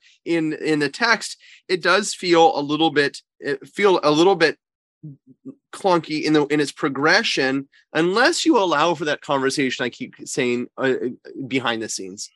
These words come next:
Part of that conversation is what the church is doing liturgically is, is Habakkuk, right? Habakkuk's, I, I would put Habakkuk's chapter one and even part of chapter two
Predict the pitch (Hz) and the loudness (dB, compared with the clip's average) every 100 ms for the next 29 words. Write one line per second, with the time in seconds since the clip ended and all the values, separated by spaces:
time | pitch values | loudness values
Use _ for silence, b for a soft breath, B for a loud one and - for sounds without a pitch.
0 | b b b b - 285 254 - 165 147 | b b b b -6 -2 0 0 -2 -2
1 | 147 139 - 151 135 120 - 175 151 131 | -2 -2 -2 -6 -6 -6 0 0 0 -2
2 | 123 120 151 185 135 123 120 117 113 127 | -2 -4 -2 -2 -4 -2 0 0 -2 -4
3 | 123 - 139 175 127 - 92 113 117 139 | -4 -2 -2 0 -4 -6 -10 -6 -4 2
4 | 160 208 202 180 143 - b b b - | 2 2 0 0 -2 -14 b b b -10
5 | - - - - 147 196 220 180 190 156 | -4 0 0 0 0 2 0 -4 -4 2
6 | 156 175 196 - 170 - - - 165 151 | 2 2 -2 -4 -6 -6 -14 -4 2 2
7 | - 143 135 151 165 117 120 165 _ _ | 2 0 2 2 2 0 -4 -12 _ _
8 | _ _ _ _ _ _ _ 135 143 143 | _ _ _ _ _ _ _ -4 -2 0
9 | 139 131 - 135 127 - 147 123 - - | -2 -4 0 0 0 -6 -4 -4 -4 -6
10 | 277 202 135 175 | 0 2 2 0